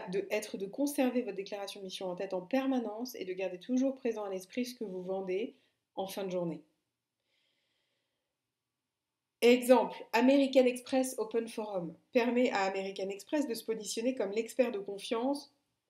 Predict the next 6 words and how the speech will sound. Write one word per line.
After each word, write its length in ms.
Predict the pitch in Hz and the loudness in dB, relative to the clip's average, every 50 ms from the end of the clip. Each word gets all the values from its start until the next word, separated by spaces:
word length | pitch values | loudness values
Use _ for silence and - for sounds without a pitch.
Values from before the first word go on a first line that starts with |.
| _ _ _ _ _ _ _ _ _ _ _ _ _ - - - _ | _ _ _ _ _ _ _ _ _ _ _ _ _ -6 -6 -4 _
auprès 460 | - - - - 214 185 - - 277 262 | -12 -8 -4 -4 -4 -4 2 6 6 6
des 120 | 262 - | 6 6
dirigeants 500 | 220 226 220 220 214 196 214 220 247 269 | 2 0 -2 -2 -2 -2 -2 0 0 0
de 80 | 240 247 | -2 -2
petites 340 | - 208 - - 202 185 | -6 -10 -14 -14 -12 -8
entreprises. 560 | 208 196 190 - 214 - - - 190 156 - | -8 -8 -8 -8 -12 -12 -10 -8 -8 -8 -10